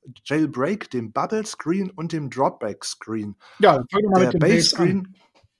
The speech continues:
Speaker 1: genau, spielen wir den Ball direkt wieder rüber. Hier ist eigentlich, oh, der eigentliche Dump-Off-Pass gemeint. Los geht's.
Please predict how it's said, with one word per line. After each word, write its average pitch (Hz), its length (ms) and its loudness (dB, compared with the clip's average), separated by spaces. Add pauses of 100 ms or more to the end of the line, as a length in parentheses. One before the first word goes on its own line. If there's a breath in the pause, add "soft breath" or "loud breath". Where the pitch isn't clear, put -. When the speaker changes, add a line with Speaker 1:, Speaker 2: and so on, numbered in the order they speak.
(500)
Speaker 1:
genau, 214 380 2
spielen 208 260 -4
wir 202 80 2
den 180 120 0
Ball 156 140 0
direkt 156 300 -4
wieder 165 200 2
rüber. 113 220 -2
Hier 185 200 0
ist - 100 -2
eigentlich, 165 500 -2
oh, 165 80 2
der 139 240 -4
eigentliche 170 380 -2
Dump-Off-Pass 127 720 0
gemeint. 101 460 -12
Los 208 260 -2
geht's. 113 260 -8